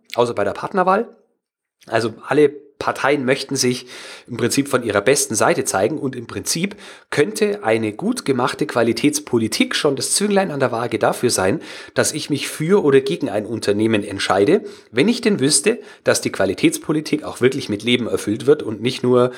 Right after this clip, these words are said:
irgendwie, äh, bloße Bekenntnisse sind, die auf einem Papier stehen, das ansonsten nicht mehr wert ist. Also, ähm, normalerweise sollte ein Unternehmensleitbild wirklich den, äh, mir zeigen können, ob ich mich in dem Unternehmen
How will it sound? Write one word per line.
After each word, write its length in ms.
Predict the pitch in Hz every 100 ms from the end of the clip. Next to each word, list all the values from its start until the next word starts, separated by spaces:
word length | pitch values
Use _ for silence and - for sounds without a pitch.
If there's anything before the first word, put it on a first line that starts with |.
| - - _ _
irgendwie, 480 | 123 123 110 110 110
äh, 220 | 101 101
bloße 380 | 101 120 123 113
Bekenntnisse 580 | 101 120 117 117 107 107
sind, 360 | 117 113 -
die 240 | 110 107 98
auf 220 | 104 104
einem 260 | 104 104
Papier 320 | 101 104 113 117
stehen, 320 | - 107 107
das 260 | 104 -
ansonsten 460 | 104 101 101 - 101
nicht 180 | 101 104
mehr 140 | 92
wert 220 | 87 92
ist. 260 | - - - _ _ _ _ _ _ _ _ _ _ _
Also, 360 | 104 104 104 101 - - - -
ähm, 320 | 107 101 101 101
normalerweise 640 | 101 101 156 147 139 139
sollte 420 | - 113 113 98
ein 120 | 92
Unternehmensleitbild 1300 | 98 98 92 107 120 117 95 101 107 - 135 135 -
wirklich 340 | 120 123 117 -
den, 380 | 107 104 104 101
äh, 240 | 101 101
mir 340 | 101 104 104
zeigen 360 | 101 107 120 143
können, 260 | - 123 123
ob 180 | 113
ich 160 | 113 -
mich 180 | 113 113
in 80 | 104
dem 200 | 101 107
Unternehmen 480 | 101 101 101 101